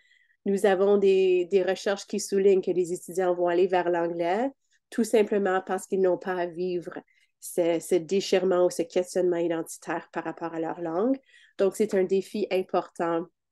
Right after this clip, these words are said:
pour notre communauté. L'éducation ouverte a le potentiel de pallier les inégalités que j'ai mentionnées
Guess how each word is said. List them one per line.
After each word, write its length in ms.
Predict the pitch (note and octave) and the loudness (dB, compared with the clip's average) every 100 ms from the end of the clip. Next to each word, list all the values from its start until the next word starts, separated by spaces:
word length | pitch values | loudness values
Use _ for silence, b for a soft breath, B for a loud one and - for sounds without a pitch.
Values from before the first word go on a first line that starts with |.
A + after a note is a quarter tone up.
| _ _ _ _ - | _ _ _ _ -6
pour 160 | - F#3+ | 0 4
notre 200 | F#3 F3 | 4 2
communauté. 640 | F#3+ F#3 E3 D#3+ - - - _ _ _ _ _ _ _ _ _ _ _ _ _ _ _ _ A3+ | 0 0 0 -2 -6 -8 -12 _ _ _ _ _ _ _ _ _ _ _ _ _ _ _ _ 0
L'éducation 720 | A3+ - - A#3 - C#4 - | 2 2 2 4 6 4 4
ouverte 720 | A#3+ G#3+ A3 G3 A3+ A#3 - - | 0 2 2 2 -2 -6 -10 -6
a 180 | - A#3+ | 2 4
le 140 | C4 B3 | 6 4
potentiel 680 | A3+ A3+ G3+ - G3 G#3 | 0 -2 -6 -2 0 2
de 80 | F#3+ | 0
pallier 640 | - - G#3+ G#3+ G3 G3+ B3+ | -2 -2 -2 0 -2 -2 0
les 200 | A#3 G3 | 0 2
inégalités 640 | G3+ G3 F#3 F#3 - A#3+ | 0 0 -2 -2 -4 -4
que 120 | A#3 | -2
j'ai 160 | G3 F#3+ | 0 0
mentionnées 720 | F3 - - E3+ E3 E3+ | -2 -4 -6 -4 -2 -2